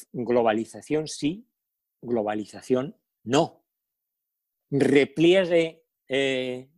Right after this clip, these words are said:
de los estados sobre sí mismos para relocalizar, eh, industrias estratégicas, eh, o mantener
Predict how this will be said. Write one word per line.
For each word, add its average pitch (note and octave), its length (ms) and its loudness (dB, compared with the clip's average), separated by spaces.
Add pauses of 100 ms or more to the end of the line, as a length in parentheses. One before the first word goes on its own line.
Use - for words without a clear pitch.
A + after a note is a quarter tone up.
(140)
de B2 760 -6
los A#2+ 200 2
estados D3+ 520 2
sobre C3 280 0
sí C#3+ 180 -8
mismos D3 600 -6 (760)
para B2+ 440 2
relocalizar, C3+ 1300 -2 (560)
eh, A#2+ 500 -4 (500)
industrias C3+ 840 -2
estratégicas, F#3 1120 -4 (680)
eh, A#2+ 420 4 (220)
o C#3+ 200 4
mantener C3 1000 -2